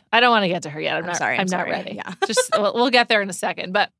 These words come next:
Speaker 1: I'm kinda mad I miss Victoria P 'cause she said the most ridiculous stuff. She obviously
Speaker 2: Yeah.
Speaker 1: shouldn't win. But, oh, I, I didn't finish my thoughts on her styling. Let me go back to that.
Speaker 2: Yes, yes.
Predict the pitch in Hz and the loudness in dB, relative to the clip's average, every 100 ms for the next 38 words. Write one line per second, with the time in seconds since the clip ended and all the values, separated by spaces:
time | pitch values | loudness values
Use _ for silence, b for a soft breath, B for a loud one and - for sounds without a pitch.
0 | _ 285 277 330 370 415 370 202 185 254 | _ 0 2 2 4 2 2 0 0 0
1 | 294 294 294 320 285 254 240 226 208 202 | 2 2 2 0 0 -2 0 0 0 0
2 | 196 185 160 160 175 175 175 160 - 247 | -2 -2 -6 -2 -2 -2 -2 -2 2 4
3 | 262 269 - 180 156 185 - 214 _ - | 4 4 0 -2 -2 -10 -10 -16 _ -4
4 | - 185 156 165 170 220 - _ _ - | 0 0 -2 -2 -2 -4 -8 _ _ 4
5 | 196 - 240 202 - 247 262 285 262 254 | 4 6 6 6 2 -2 -2 -6 -8 -4
6 | 196 180 156 156 160 151 175 156 - 185 | -2 -2 -2 -4 -10 -6 -4 -4 -6 -8
7 | - 185 - - 240 294 - - 240 214 | -8 -10 -12 -6 2 2 2 -2 -2 -2
8 | - - | -4 -12